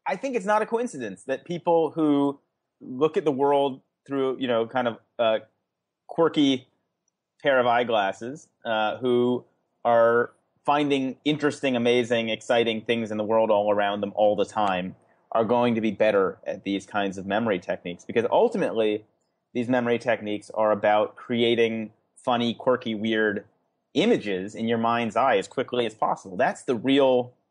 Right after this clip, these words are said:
competition, is how fast can you create a really funny, weird, strange, crazy image to help you remember whatever this piece of information that would otherwise be unmemorable.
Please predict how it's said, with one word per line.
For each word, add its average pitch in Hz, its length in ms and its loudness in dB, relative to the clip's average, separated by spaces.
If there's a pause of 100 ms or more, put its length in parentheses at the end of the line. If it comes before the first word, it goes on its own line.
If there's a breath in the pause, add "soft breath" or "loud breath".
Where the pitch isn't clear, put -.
(160)
competition, 120 560 -4
is - 80 -18
how 185 240 -2
fast 131 600 0 (340)
can 135 140 -4
you 147 80 0
create 127 480 0 (300)
a 117 80 2
really 147 380 4
funny, 135 380 -2
weird, 117 380 0
strange, 117 640 -2 (100)
crazy 147 580 0
image 113 600 -4 (560)
to 131 60 -16
help 127 200 -2
you 131 120 0
remember 113 280 0
whatever 107 300 2
this 107 140 -4
piece - 200 -10
of 107 80 -8
information 104 460 -4
that - 80 -6
would - 100 -4
otherwise 98 440 2
be 101 140 -8
unmemorable. 98 640 -4